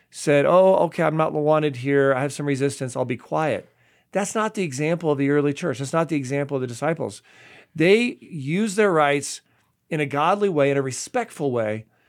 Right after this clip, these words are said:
to live and share their faith, and they never stopped.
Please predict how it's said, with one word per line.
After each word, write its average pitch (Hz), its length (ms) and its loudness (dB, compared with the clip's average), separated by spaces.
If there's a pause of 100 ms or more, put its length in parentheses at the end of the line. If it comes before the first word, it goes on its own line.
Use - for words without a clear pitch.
(360)
to 151 120 -8
live 170 540 0
and 139 120 -6
share 160 300 -2
their 170 180 0
faith, 127 600 -6 (800)
and 139 380 -2
they 135 140 -2
never 147 240 -2
stopped. - 600 -6